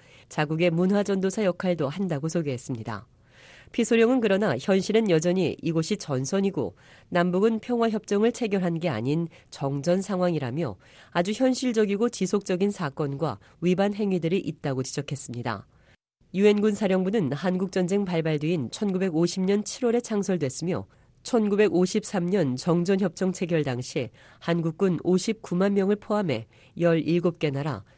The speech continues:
총 구십삼만 이천구백 명의 병력을 보유하고 있었습니다. 하지만 천구백칠십팔 년 한미연합사령부 창설 뒤 유엔사의 역할은 정전협정 준수 확인과 관련 임무로 축소됐습니다.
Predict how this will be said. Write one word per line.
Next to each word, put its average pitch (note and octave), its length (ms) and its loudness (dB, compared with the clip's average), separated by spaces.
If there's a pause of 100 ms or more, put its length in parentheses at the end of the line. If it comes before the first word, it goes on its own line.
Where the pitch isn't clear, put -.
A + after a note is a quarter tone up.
총 F#3 380 -2
구십삼만 G3+ 760 -2
이천구백 F#3+ 840 -2
명의 D#3 320 0
병력을 C3 580 -4
보유하고 F3 500 0
있었습니다. A#2+ 720 -6 (600)
하지만 A3+ 280 2
천구백칠십팔 A#3 800 -2
년 D3+ 240 0
한미연합사령부 G3 1080 0
창설 G3+ 420 -2
뒤 A#2+ 220 -4 (300)
유엔사의 G3+ 460 4
역할은 D3+ 500 -4
정전협정 F#3 840 0
준수 E3+ 460 -4
확인과 G#3 500 -2 (240)
관련 D#3 400 -2
임무로 C3 320 -4
축소됐습니다. B2+ 960 -6